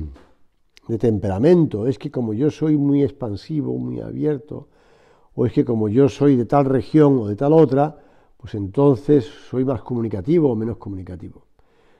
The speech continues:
No se trata de eso. Se trata de hablar con el Señor, eh, y plantear con el Señor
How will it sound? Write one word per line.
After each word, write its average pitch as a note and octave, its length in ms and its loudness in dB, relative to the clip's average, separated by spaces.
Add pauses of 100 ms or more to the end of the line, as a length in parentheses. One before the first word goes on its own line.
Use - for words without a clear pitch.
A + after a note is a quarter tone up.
(200)
No C3 100 -4
se A#2 120 -8
trata G2 260 -4
de E2+ 140 -6
eso. - 160 -14 (1900)
Se - 80 -8
trata C#3+ 680 4
de A#2 680 0 (280)
hablar A2 320 -6
con G2+ 160 -6
el F#2+ 80 -8
Señor, F#2 420 -6 (300)
eh, F#2+ 340 -18 (140)
y D3+ 80 -14
plantear G2 480 -10
con G#2+ 160 -10
el F2 80 -12
Señor F2 400 -14